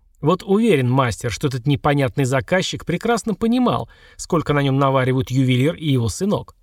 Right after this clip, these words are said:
Илья Иванович закряхтел. Звоночек был от него недавно с заказом на очередную поставку. И даже такое заказал. Мастер покачал головой. Из серебра десятилитровые канистры.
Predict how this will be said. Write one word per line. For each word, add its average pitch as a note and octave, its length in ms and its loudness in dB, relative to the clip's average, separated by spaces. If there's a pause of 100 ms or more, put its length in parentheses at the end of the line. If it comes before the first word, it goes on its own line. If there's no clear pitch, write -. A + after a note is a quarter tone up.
(800)
Илья C3 380 2
Иванович B2+ 300 0
закряхтел. B2 680 -4 (240)
Звоночек F3+ 540 0
был A3 220 2
от G3+ 120 -2
него G#3+ 220 2
недавно G3+ 440 2
с D#3+ 60 0
заказом F3 480 -2
на E3 80 0
очередную D#3+ 480 -2
поставку. - 720 -4 (600)
И D3+ 220 2
даже B2+ 300 0
такое E3+ 500 0
заказал. A#2+ 640 -4 (540)
Мастер C#3+ 360 -2
покачал A#2+ 460 -4
головой. A#2+ 500 -2 (480)
Из C#3 200 -2
серебра C3+ 540 0
десятилитровые C3+ 960 -2
канистры. B3+ 720 -2